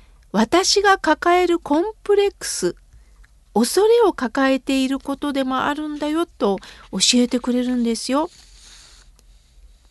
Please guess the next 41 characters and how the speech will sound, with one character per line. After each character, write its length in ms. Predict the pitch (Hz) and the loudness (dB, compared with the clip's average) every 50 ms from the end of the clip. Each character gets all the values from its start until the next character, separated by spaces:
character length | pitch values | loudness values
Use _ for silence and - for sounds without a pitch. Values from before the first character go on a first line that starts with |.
| _ _ _ _ _ - _ _ _ - _ _ _ - - - | _ _ _ _ _ -20 _ _ _ -20 _ _ _ -20 -4 2
む 120 | 220 240 269 | 2 4 4
し 140 | - 269 233 | 4 2 2
ろ、 220 | 214 202 196 - - - _ _ _ - _ _ _ - | 2 0 0 -2 -6 -16 _ _ _ -20 _ _ _ -4
単 220 | 220 269 277 277 269 | -2 0 0 0 0
身 260 | - - 277 277 262 | 0 0 0 0 0
者 160 | - - 254 | 0 0 0
は 140 | 247 254 254 | 2 0 0
寂 340 | 247 262 247 254 285 302 311 | 0 -2 -2 0 0 0 2
し 120 | - - 339 349 339 339 | 2 4 4 4 4 4
い 20 | - | 2
と 160 | - 277 262 | 0 0 0
い 100 | 262 277 | 2 0
う 100 | 285 269 | 0 -2
こ 160 | - 302 294 | -2 -6 -4
と 160 | - 330 320 | -2 2 2
は、 180 | 320 285 254 262 - - - - - | 4 4 2 0 -6 -16 -20 -14 -6
自 180 | 208 226 277 | 0 0 2
分 220 | 294 349 403 392 392 | 2 4 2 2 2
が 120 | 392 392 | 2 0
一 260 | - - - 403 403 | -2 0 2 4 6
人 120 | 403 415 415 | 6 6 6
暮 160 | 427 427 440 | 6 4 4
ら 120 | 415 381 | 2 2
し 160 | - - 320 | 0 -2 -2
に 100 | 302 277 | -2 0
は 100 | 233 247 | 0 -2
耐 300 | 233 - 233 254 294 330 | -2 -2 0 2 2 2
え 40 | 359 370 | 2 2
ら 160 | 392 403 403 | 2 2 2
れ 120 | 415 415 | 2 2
な 180 | 392 359 349 359 | 2 2 0 0
い 100 | 370 349 | 0 -2
と 160 | - - 233 | -2 -2 0
思 160 | 226 240 277 | 0 0 -2
っ 40 | 294 | -2
て 240 | - - - 294 285 | -6 -6 -6 -4 -2
る 120 | 285 277 | -2 -4
か 160 | - - 285 | -2 -2 -2
ら 120 | 285 285 269 | -2 -2 -4
こ 180 | - - 349 | -2 -2 -2
そ、 220 | 349 - 359 320 | 0 0 0 0